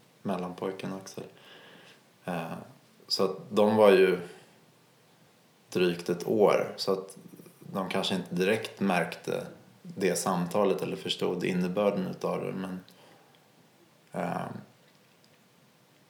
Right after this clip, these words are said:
jag rasade ju samman helt och hållet, och rent fysiskt liksom, att jag var tvungen att sätta mig ner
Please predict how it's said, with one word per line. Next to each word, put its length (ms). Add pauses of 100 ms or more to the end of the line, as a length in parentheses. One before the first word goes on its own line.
(680)
jag 200
rasade 300
ju 80
samman 300
helt 200
och 60
hållet, 300
och 220
rent 480
fysiskt 500
liksom, 280
att 100
jag 60
var 80
tvungen 320
att 60
sätta 340
mig 160
ner 200